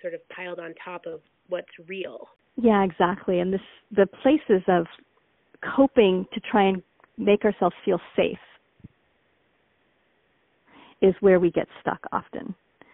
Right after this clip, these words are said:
Speaker 2: And as we unravel the old agreements that we've made, and that's a lot of the work that I do, and I know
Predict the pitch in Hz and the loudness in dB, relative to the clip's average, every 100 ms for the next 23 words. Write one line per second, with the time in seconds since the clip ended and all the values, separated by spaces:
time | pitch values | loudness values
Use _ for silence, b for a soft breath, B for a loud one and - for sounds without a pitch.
0 | b b b b b - 208 196 190 - | b b b b b 0 4 4 4 2
1 | 196 196 - 208 202 190 185 - 190 185 | 4 2 0 -6 -2 -2 -2 -2 -2 -2
2 | 190 208 262 262 214 185 190 _ 202 - | -2 0 0 2 0 -2 -6 _ -2 4
3 | 208 208 202 202 196 196 190 175 - 180 | 4 4 -2 -2 -4 -4 -6 -6 -2 -4
4 | - 160 - - 220 233 196 202 190 190 | -4 -6 -4 -4 -6 -4 -2 0 -2 2
5 | 185 185 190 180 180 - - 185 180 302 | 2 4 2 0 -2 -4 -6 -4 -2 2
6 | 302 208 185 185 | 4 4 0 -2